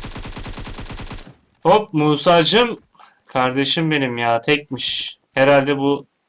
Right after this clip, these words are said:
temizledi, sondu. Aha biri daha var. Hop. Kardeşim.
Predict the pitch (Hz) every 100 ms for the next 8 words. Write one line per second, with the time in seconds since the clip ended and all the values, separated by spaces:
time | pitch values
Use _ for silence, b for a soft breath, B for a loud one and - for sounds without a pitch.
0 | _ _ - 131 131 123 135 135 147 143
1 | - - 139 131 127 120 139 - _ _
2 | _ _ _ _ _ _ _ _ _ _
3 | - 127 160 139 135 139 147 135 - -
4 | - - - _ _ _ _ _ _ _
5 | _ _ _ _ _ - - - - -
6 | - - - - - - - - - -
7 | - - - _ _ _ _ _ _ _
8 | _ - - 170 214 - - - - -
9 | - _ _ 127 120 120 120 - 156 147